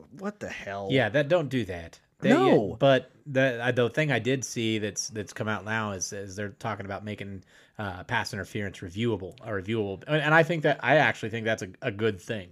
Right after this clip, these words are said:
Speaker 1: I don't.
Speaker 2: Why?
Speaker 1: I don't. I, I do not like the idea of, like, okay, the play's over. Okay, first of all, I'm, I'll make this point first. Uh, a lot of the guys that I talk to, or people that I talk to for that matter, that watch a football game, the last thing they wanna do is see every fucking play reviewed.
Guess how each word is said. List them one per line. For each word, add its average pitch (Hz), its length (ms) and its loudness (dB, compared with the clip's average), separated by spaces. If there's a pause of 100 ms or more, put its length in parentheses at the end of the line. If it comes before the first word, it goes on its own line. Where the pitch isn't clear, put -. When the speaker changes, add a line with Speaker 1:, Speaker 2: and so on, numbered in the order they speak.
Speaker 1:
I 117 80 -10
don't. 95 260 -10 (480)
Speaker 2:
Why? 110 240 -4 (120)
Speaker 1:
I 135 100 -2
don't. 131 380 -2
I, 120 160 0
I 123 120 0
do 123 260 -2
not 156 260 4
like 131 280 0
the 123 160 2
idea 113 420 4
of, 110 80 0
like, 117 160 0
okay, 143 380 0
the 120 80 -4
play's 135 400 0
over. 120 440 2 (460)
Okay, 190 140 2
first 269 240 0
of 160 80 -2
all, - 120 2
I'm, 233 120 -2
I'll 226 100 -2
make 233 240 2
this 151 160 2
point - 300 -4
first. - 340 -6 (400)
Uh, 131 280 2 (340)
a 147 100 0
lot 160 240 2
of 190 100 0
the 151 80 0
guys 127 360 0
that 113 80 -2
I 135 160 2
talk 151 300 -4
to, 139 100 -2
or 113 60 0
people 139 320 0
that 120 120 2
I 113 80 2
talk 110 220 -4
to 113 100 -10
for 117 140 -8
that 110 160 0
matter, 117 300 -2
that 92 120 -4
watch 113 240 -2
a 107 60 -8
football 123 340 -2
game, 127 160 0
the 127 80 -2
last 160 300 -2
thing 143 80 -2
they 123 100 0
wanna 117 200 0
do 113 200 0
is 107 100 0
see 113 160 -6
every 117 280 -4
fucking 110 540 -4
play 107 260 -2
reviewed. 87 560 -8